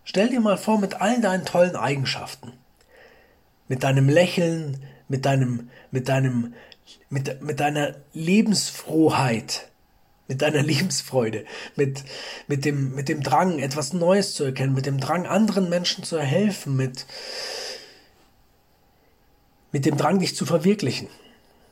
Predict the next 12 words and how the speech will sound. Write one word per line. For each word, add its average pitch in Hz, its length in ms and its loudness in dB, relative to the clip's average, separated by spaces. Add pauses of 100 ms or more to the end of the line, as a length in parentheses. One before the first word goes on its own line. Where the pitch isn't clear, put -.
(220)
Sie 143 180 0
haben 202 240 4
dich, 151 180 0
sie 143 320 0
haben 196 200 4
dir 170 160 4
eine 170 200 0
Chance - 380 0
gegeben 117 400 0
und 117 140 -4
deswegen, 147 560 -2 (300)
auch 160 220 2